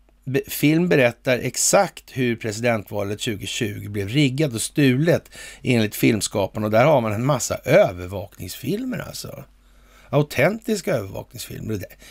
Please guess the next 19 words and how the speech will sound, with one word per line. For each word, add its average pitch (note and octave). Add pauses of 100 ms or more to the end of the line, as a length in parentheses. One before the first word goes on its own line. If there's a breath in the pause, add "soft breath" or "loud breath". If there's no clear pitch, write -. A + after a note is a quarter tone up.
ser -
ju A2+
inte G#2
bra D#2+
ut -
alltså. - (800 loud breath)
Och -
de B2+
här A2+
amerikanska - (920 soft breath)
utlandskontingenterna, -
alltså -
de A#2
militära, - (840 loud breath)
deras -
valsedlar - (1200 loud breath)
skickades B2
ut -
i G2+